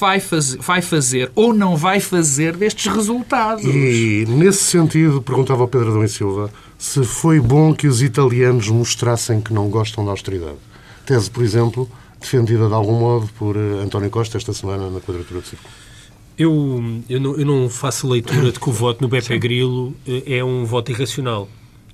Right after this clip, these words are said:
Speaker 3: Eh, a, a irracionalidade é, eh, eu querer atravessar, eh, um rio eh, e atirar-me, eh, para, eh, para um precipício, eh, como forma de o atravessar. Isso é irracional.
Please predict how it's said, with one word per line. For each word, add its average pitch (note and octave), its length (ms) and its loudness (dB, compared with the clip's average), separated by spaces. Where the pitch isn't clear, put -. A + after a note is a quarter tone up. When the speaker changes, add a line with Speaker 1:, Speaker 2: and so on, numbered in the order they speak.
Speaker 3:
Eh, - 680 -2
a, F#3 40 4
a - 20 6
irracionalidade C3 1300 0
é, C#3+ 400 2
eh, C3+ 180 -6
eu C3+ 160 -2
querer A#2 320 -2
atravessar, G#2+ 600 -6
eh, A2 140 -12
um B2 220 -6
rio C#3 460 -2
eh, D3+ 220 -2
e D3+ 140 -2
atirar-me, D#3 600 0
eh, D#3+ 260 -4
para, E3 220 2
eh, D#3+ 60 -8
para E3+ 160 -6
um E3 60 -2
precipício, F#3 640 -6
eh, F#3 100 -4
como F#3 180 -2
forma F3+ 300 0
de F3+ 60 0
o F3+ 60 2
atravessar. E3 600 -6
Isso E3 180 -4
é - 20 2
irracional. F3 560 -4